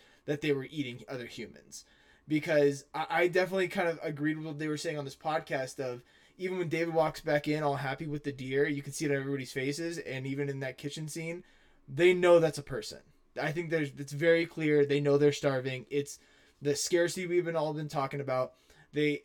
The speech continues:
it kinda goes into that fight or flight situation of, man, you're ki-, it's that understandableness that you kinda get in some of these shows of, you understand why they're eating people. They're in the middle of the frickin' snow, in the middle of nowhere with two weeks worth left of food.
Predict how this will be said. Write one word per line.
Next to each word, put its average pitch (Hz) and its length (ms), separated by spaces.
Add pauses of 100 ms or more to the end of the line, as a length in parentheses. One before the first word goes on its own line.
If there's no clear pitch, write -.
(180)
it 160 160
kinda 185 200
goes 170 300
into 170 220
that 147 280 (200)
fight 170 200
or 160 80
flight 170 300
situation 147 560
of, 127 200 (840)
man, 170 260
you're 160 220
ki-, 190 180
it's 175 140
that 190 200
understandableness 180 1000
that 139 160
you 135 100
kinda 139 240
get 143 200
in 151 60
some 143 180
of 143 60
these 135 160
shows 139 360
of, 123 160 (260)
you 160 160
understand 147 400
why 135 120
they're 135 120
eating 131 200
people. 139 220
They're 139 100
in 143 80
the 143 60
middle 147 200
of 139 80
the 139 100 (320)
frickin' 147 400
snow, 147 520
in 131 80
the 135 40
middle 147 220
of 131 100
nowhere 135 440
with 127 140 (120)
two - 180
weeks 156 200
worth 147 160
left 143 200
of 123 120
food. 147 340